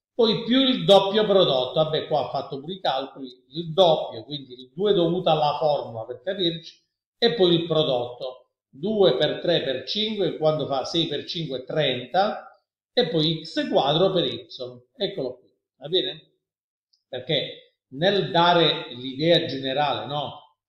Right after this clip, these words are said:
A più B al quadrato non è che deve essere per forza un termine, ecco perché giustamente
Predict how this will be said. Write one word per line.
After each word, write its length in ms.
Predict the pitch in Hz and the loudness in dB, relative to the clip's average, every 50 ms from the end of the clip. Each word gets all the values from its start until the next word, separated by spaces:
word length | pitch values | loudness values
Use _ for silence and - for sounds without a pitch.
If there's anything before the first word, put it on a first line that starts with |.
| _ 143 | _ -2
A 220 | 165 180 - - | -2 -2 -2 -4
più 180 | 151 151 139 143 | -4 -6 -4 0
B 100 | 147 165 | 4 4
al 200 | 165 151 143 - | 4 4 4 0
quadrato 440 | 143 143 143 147 156 147 131 110 110 | -2 -2 0 2 2 0 0 -2 -2
non 80 | 123 165 | -2 -2
è 80 | 196 | 0
che 120 | 180 175 143 | 0 0 -2
deve 200 | 135 139 139 147 | -2 -2 0 -2
essere 260 | 143 - - 151 127 | -2 -2 -4 -6 -6
per 120 | 123 131 | -6 -6
forza 300 | - - 170 - - - | -2 -2 -2 -2 -2 -2
un 240 | 170 165 160 156 139 - | -2 -2 0 -2 -2 0
termine, 560 | 160 151 135 123 120 117 117 113 110 - - _ _ _ _ | 2 2 2 2 0 -4 -8 -10 -14 -18 -20 _ _ _ _
ecco 320 | - 147 - - - 120 | -12 -12 -10 -10 -10 -10
perché 440 | 120 117 - - 135 127 127 - - | -10 -14 -12 -10 -10 -10 -10 -12 -14
giustamente 1000 | _ 151 147 127 - - 139 135 139 165 160 143 123 117 113 - 113 104 - _ | _ -12 -12 -12 -10 -8 -6 -4 -2 0 0 0 -2 -4 -10 -12 -14 -16 -16 _